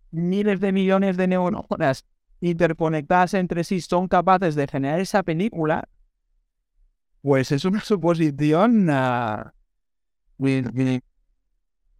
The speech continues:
no diría que diabólica, pero, vamos, m-, muy difícil de engullir. Yo puedo entender muy bien que las neuronas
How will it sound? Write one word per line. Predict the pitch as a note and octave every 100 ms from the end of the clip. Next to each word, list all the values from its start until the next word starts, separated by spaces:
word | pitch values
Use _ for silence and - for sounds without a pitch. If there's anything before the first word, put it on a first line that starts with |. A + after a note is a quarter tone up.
| _ _
no | C#3+
diría | D#3 D#3+ E3
que | E3
diabólica, | E3 E3 E3 F3 A3+ - -
pero, | - A#3 F#3 D3+ - _ _ _ _ _ _ _ _ _ _ _ _ -
vamos, | C#3+ G#3+ C#3+ - -
m-, | C#3+ C3+ C3+
muy | D3 D3+
difícil | E3+ G#3 E3+ G3 A3 F#3+
de |
engullir. | E3 D3+ C3 C3 C#4 F3 -
Yo | C3+ D3+
puedo | G#3 C4+ F#3
entender | D3+ D3+ C#3+ D3+
muy | C#3+ C3+ C3
bien | A#3 A#3+
que | C#3+
las | B2+ C3
neuronas | C3+ B2 B2+ B2 B2 -